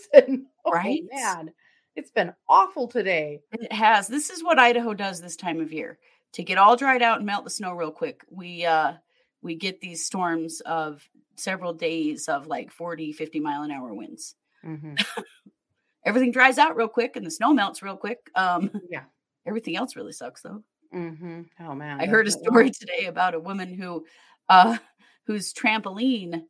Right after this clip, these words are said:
Speaker 2: got lifted up by the wind and it was headed straight for her daughter. So mom jumped in front of the trampoline
Speaker 1: <gasps>
Speaker 2: to sort of catch it to keep it from hitting her little girl.
Speaker 1: Oh, no.
Speaker 2: Pulled her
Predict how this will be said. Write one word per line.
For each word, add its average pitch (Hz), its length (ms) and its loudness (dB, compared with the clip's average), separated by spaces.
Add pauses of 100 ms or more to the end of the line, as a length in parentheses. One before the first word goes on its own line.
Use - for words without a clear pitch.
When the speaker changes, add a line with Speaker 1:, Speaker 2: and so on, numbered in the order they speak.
Speaker 2:
got 175 240 -4
lifted 214 360 0
up 220 160 0
by 202 140 0
the 185 100 -12
wind 214 400 -8 (320)
and 180 100 -4
it 160 80 -4
was 175 140 -8
headed 214 280 -2
straight 226 300 -2
for 214 140 -6
her 202 120 -4
daughter. 208 380 2
So 190 220 -4
mom 208 300 0
jumped 202 260 -6
in 180 120 -12
front 262 220 4
of 233 80 -4
the 180 60 -16
trampoline 185 640 -10
Speaker 1:
<gasps> - 60 -18 (340)
Speaker 2:
to 269 120 10
sort 220 140 0
of 175 160 -8 (240)
catch 285 240 4
it 233 220 4
to 226 80 -16
keep 233 240 0
it 220 100 -8
from 214 160 -6
hitting 226 220 -4
her 214 120 -10
little 214 200 -6
girl. 233 500 2
Speaker 1:
Oh, 415 500 12 (200)
no. 349 260 4
Speaker 2:
Pulled 302 240 2
her 262 80 -4